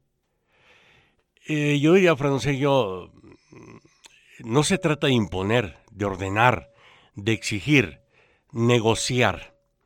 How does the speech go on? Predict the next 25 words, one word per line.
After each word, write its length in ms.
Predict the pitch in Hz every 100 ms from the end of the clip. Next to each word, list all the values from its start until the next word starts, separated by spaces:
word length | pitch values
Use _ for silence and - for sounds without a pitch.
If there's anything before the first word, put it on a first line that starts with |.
| _ _ _ _ _ _
Y 160 | 135 123
también, 600 | 123 147 170 147 131 131
a-, 280 | 117 110 92
antier 400 | 117 117 151 180
o 20 |
ayer 320 | 190 120 143 123
comentó 320 | 117 104 127
el 80 | 117
presidente 320 | 110 104 113
López 260 | 113 107
Obrador, 520 | 110 101 98 107 123 120 _ _ _ _ _ _ _ -
eh, 1040 | 113 107 107 104 101 98 98 98 95 - _ _ _ _ _ _ _ _ _ _ _
prácticamente 640 | - 180 185 151 139 139 120
pidiendo 360 | 127 127 135
a 100 | 139
cambio 420 | 131 120 123 135
de 100 | 127
lo 120 | 104 98
que 120 | 104
vaya 420 | 104 113 117 110
a, 160 | 90 87 - _
eh, 260 | 110 104 95
pedir 320 | - 98 104
Estados 360 | 107 - 107 95
Unidos, 460 | 98 98 110 123